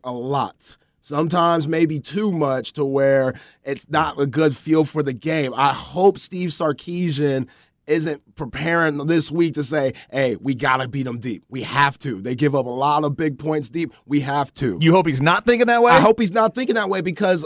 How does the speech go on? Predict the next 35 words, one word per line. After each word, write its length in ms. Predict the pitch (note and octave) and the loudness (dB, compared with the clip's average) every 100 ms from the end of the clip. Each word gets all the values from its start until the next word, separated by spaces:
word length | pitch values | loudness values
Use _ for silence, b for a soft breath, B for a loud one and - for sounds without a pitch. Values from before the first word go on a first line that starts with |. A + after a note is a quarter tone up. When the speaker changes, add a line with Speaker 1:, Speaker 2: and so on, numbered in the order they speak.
| - | -4
Speaker 1:
I, 140 | F#3+ | -2
again, 340 | G#3 G#3 B3 G3 | 0 0 0 -2
I 80 | F#3+ | -2
would 180 | F#3+ | -2
love 340 | D3 G3 - D3+ | -2 -2 -2 -4
that. 280 | D3+ F3+ G#3 | -2 -2 0
Speaker 2:
'Cause 200 | E3+ E3 | 0 4
I 40 | |
Speaker 1:
but 80 | G3 | 4
Speaker 2:
think, 100 | G3 | 4
Speaker 1:
with 180 | F#3 - | 2 -2
Speaker 2:
mm, 420 | A#2+ C3+ C#3+ C#3 | -6 -4 -2 -2
I 80 | C#3+ | -2
don't 140 | C3 | -2
know, 140 | B2 C3 | -2 0
man. 180 | A#2+ | 0
This 120 | B2 G#3 | 2 2
Speaker 1:
But 60 | |
Speaker 2:
week 80 | F#3+ | 4
Speaker 1:
the 40 | F3 | 4
Speaker 2:
might 200 | F#3 E3+ | 4 4
be 100 | F#3 | 2
the 80 | E3 | 4
time 240 | G#3 G3 | 4 2
to 80 | E3+ | 2
take 240 | F#3+ F#3 | 2 2
two 100 | - | 4
or 60 | G#3 | 2
three 220 | F#3+ F#3 | 4 4
extra 280 | G3+ - D#3 B3+ | 4 0 2 4
Speaker 1:
Well, 160 | - | 4
yeah, 40 | - | 4
Speaker 2:
shots 220 | C#4 B3+ | 0 0
Speaker 1:
well, 120 | B3 | 0
yeah, 260 | C4 D4 | 2 2